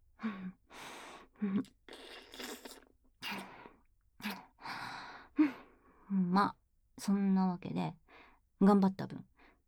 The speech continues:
私の中でかなり愛着があるキャラですので、本編がまだの方は、ぜひ楽しんでくれればと思います。って感じかな。<laughs> というか、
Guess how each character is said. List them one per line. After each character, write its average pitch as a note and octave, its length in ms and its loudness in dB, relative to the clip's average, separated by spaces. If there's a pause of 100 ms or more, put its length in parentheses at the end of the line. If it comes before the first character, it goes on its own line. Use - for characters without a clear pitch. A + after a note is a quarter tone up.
私 G3 360 4
の G3+ 100 8
中 F#3+ 240 6
で D3+ 160 -8
か D#4+ 140 6
な C#4+ 100 12
り - 100 2 (380)
愛 F#3 200 8
着 F#3 240 0
が E3 100 2
あ D#3 60 -2
る - 100 -4
キ F3 100 -2
ャ D#3+ 40 2
ラ - 80 0
で - 100 -6
す - 100 -14
の - 80 -18
で、 - 60 -20 (540)
本 G3+ 280 8
編 D#3+ 160 2
が D#3 140 2
ま F#3 100 8
だ F3+ 100 4
の D3+ 140 2
方 G#3 260 8
は、 F3+ 140 6 (320)
ぜ A#3 140 8
ひ - 200 0 (140)
楽 E3+ 220 2
し - 100 2
ん E3 80 6
で D#3 100 0
く - 120 -2
れ E3+ 80 0
れ F3 100 -2
ば E3+ 120 -4
と D#4+ 120 6
思 C4 180 12
い A3 60 6
ま A3+ 140 6
す。 - 440 -6 (340)
っ - 40 -20
て F#3 80 0
感 E3 300 -2
じ - 120 -8
か E3+ 140 -6
な。 B3 180 6 (1800)
<laughs> - 880 2
と A#3+ 80 10
い C4+ 120 10
う C4 60 4
か、 - 300 -2